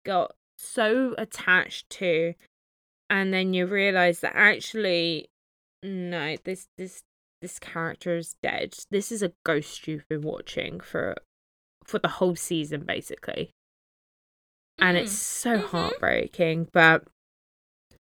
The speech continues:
Speaker 1: uh, Victoria Peretti as Danny did a fantastic job. Um, Oliver Jackson Cohen as Peter, again, did a fantastic job. Uh, but we had a new introduction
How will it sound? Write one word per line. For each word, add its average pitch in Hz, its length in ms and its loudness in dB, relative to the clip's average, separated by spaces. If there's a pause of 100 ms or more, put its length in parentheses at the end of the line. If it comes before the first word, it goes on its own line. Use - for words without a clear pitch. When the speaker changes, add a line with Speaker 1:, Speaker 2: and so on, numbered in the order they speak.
(180)
Speaker 1:
uh, 175 420 4
Victoria 214 460 4
Peretti 180 760 4
as 170 300 0
Danny 170 460 4
did 175 200 -2
a 156 40 -6
fantastic - 1160 -4
job. 175 360 6 (760)
Um, 160 640 4 (120)
Oliver 214 260 4
Jackson 160 800 4
Cohen 175 600 0 (340)
as 160 180 2
Peter, 214 840 2
again, 190 540 4
did 175 180 -6
a 165 40 -6
fantastic 170 840 -4
job. 151 320 -2 (640)
Uh, 160 460 0 (100)
but 175 380 6 (220)
we 220 320 0
had 214 420 -2
a 196 80 -2
new 226 340 -2
introduction 196 1000 -2